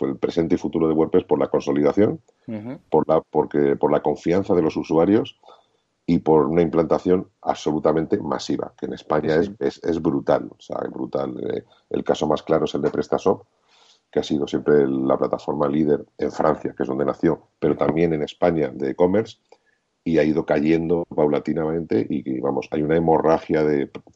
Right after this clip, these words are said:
Speaker 1: ahora mismo de migraciones de PrestaShop a, a
Speaker 2: Brutal.
Speaker 1: WooCommerce, eh,
Speaker 2: ¡Buah!
Speaker 1: enorme,
Speaker 3: Qué brutal, sí,
Speaker 1: enorme.
Speaker 3: sí.
Speaker 2: Cada
Speaker 1: Enorme.
Speaker 2: semana, cada semana,
Speaker 1: Sí,
Speaker 2: bueno,
Speaker 1: y,
Speaker 2: y,
Speaker 1: y hay
Speaker 2: todos nosotros lo, seguro, ¿no? Que nos llegan,
Speaker 1: Todo
Speaker 2: "Eh,
Speaker 1: loco.
Speaker 2: quiero migrar de, de PrestaShop a Word, a WooCommerce", etcétera.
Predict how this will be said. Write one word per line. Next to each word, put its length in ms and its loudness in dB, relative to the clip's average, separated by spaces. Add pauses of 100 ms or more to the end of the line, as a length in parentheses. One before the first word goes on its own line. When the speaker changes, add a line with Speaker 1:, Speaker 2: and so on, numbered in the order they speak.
(140)
Speaker 1:
ahora 180 0
mismo 240 0
de 100 2
migraciones 640 0
de 120 0
PrestaShop 560 0
a, 140 4
a 100 2
Speaker 2:
Brutal. 260 -2
Speaker 1:
WooCommerce, 280 0 (180)
eh, 100 -12
Speaker 2:
¡Buah! 220 0
Speaker 1:
enorme, 300 0
Speaker 3:
Qué 40 2
brutal, 360 0
sí, 80 -8
Speaker 1:
enorme. 260 -2
Speaker 3:
sí. 40 -12 (160)
Speaker 2:
Cada 180 2 (120)
Speaker 1:
Enorme. 80 -4
Speaker 2:
semana, 540 -2 (240)
cada 280 2
semana, 720 -2
Speaker 1:
Sí, 60 -10
Speaker 2:
bueno, 320 2
Speaker 1:
y, 60 -10
Speaker 2:
y, 80 -8
Speaker 1:
y 40 0
hay 300 2
Speaker 2:
todos 280 2
nosotros 440 -6
lo, 420 -4
seguro, 460 2
¿no? 120 -6
Que 120 -4
nos 140 -6
llegan, 320 -2
Speaker 1:
Todo 120 2
Speaker 2:
"Eh, 60 4
Speaker 1:
loco. 100 4
Speaker 2:
quiero 200 -2
migrar 460 -2
de, 320 -4
de 120 -4
PrestaShop 500 -8
a 80 0
Word, 420 0
a 260 0
WooCommerce", 640 0
etcétera. 360 -4